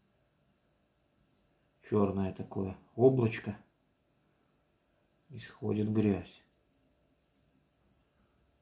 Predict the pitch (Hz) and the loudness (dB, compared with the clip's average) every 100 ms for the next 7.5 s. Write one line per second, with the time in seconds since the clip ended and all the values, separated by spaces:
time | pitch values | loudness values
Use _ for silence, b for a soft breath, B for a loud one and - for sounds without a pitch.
0 | _ _ _ _ _ _ _ _ _ _ | _ _ _ _ _ _ _ _ _ _
1 | _ _ _ _ _ _ _ _ _ _ | _ _ _ _ _ _ _ _ _ _
2 | - 123 - 110 104 117 147 170 113 104 | -14 -12 -4 -2 2 2 2 2 2 0
3 | - - 127 - 117 113 120 123 120 113 | -4 -14 -14 -8 -8 -2 0 2 2 0
4 | 113 _ _ _ _ _ _ _ _ _ | -4 _ _ _ _ _ _ _ _ _
5 | _ _ 117 104 101 - 117 117 107 113 | _ _ -2 0 -2 -8 -2 4 6 6
6 | 113 - - _ _ _ - 113 104 98 | 4 -2 -16 _ _ _ -14 -8 -4 -4
7 | - 113 - 110 | -2 -4 -2 -6